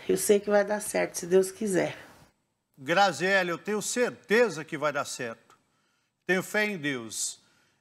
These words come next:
Speaker 2: E a professora, olha pra você ver como é que, é, tem casos que a gente não, não tem conhecimento, que a gente pode tentar ajudar através da televisão, como a gente tá fazendo, fez com a reportagem, mas e-,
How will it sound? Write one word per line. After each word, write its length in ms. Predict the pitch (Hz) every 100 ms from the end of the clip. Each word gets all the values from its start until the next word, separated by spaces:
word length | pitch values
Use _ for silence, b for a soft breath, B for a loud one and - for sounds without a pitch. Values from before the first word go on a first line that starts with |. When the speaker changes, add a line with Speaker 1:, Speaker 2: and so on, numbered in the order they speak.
| _
Speaker 2:
E 120 | 160
a 320 | 185 175 160 131
professora, 840 | 190 185 175 139 208 214 156 - _
olha 180 | - 233
pra 140 | 240 247
você 320 | 233 - 208
ver 200 | 160 180
como 220 | 185 185
é 80 | 185
que, 720 | - 180 175 160 135 123 - _
é, 420 | 147 139 135 127 - -
tem 160 | 190
casos 580 | 185 190 208 208 175 -
que 220 | - 185
a 100 | 160
gente 340 | 127 147 143 147
não, 300 | 139 135 120 -
não 200 | 156 135
tem 180 | 143 135
conhecimento, 840 | 139 139 - 170 180 214 214 214 - _ _ _ _ _ _
que 60 | 165
a 60 |
gente 240 | 156 165 147
pode 340 | - 160 139
tentar 380 | 143 151 120 156
ajudar 400 | 143 139 139 156
através 380 | 151 131 131 120
da 60 |
televisão, 400 | - 131 113 180
como 180 | 180 151
a 60 | 131
gente 160 | 135
tá 120 | 131
fazendo, 440 | 123 127 135 127 113 -
fez 260 | 143 127
com 80 | -
a 20 |
reportagem, 720 | 120 123 120 - 151 175 131 - _ _ _ _ _ _ -
mas 260 | 185 160
e-, 180 | 220